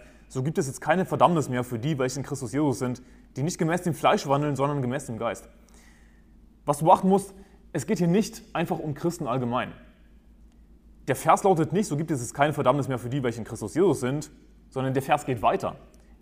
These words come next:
„Die nicht gemäß dem Fleisch wandeln, sondern gemäß dem Geist.“ Also es geht hier konkret um Christen, die auch im Fleisch wandeln. Nicht nur einfach gerettet sind,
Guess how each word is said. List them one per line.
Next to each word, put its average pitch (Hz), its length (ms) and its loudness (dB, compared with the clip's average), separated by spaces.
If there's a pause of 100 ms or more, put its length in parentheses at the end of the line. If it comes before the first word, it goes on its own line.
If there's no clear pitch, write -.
„Die 113 540 2 (320)
nicht 156 320 0
gemäß 131 320 0
dem 110 140 -6
Fleisch 180 460 0
wandeln, 180 520 4 (240)
sondern 156 300 -2
gemäß 151 240 -2
dem 147 160 -4
Geist.“ 120 320 -4 (400)
Also 127 160 -6
es - 20 -18
geht 202 120 0
hier 185 80 2
konkret 214 380 0
um 156 120 -2
Christen, 170 680 -4 (440)
die 147 360 -2
auch 160 220 4
im 156 160 -4
Fleisch 135 400 -2
wandeln. 120 460 0 (640)
Nicht 175 260 0
nur 175 380 4 (680)
einfach 135 240 0
gerettet 147 440 4
sind, 175 420 2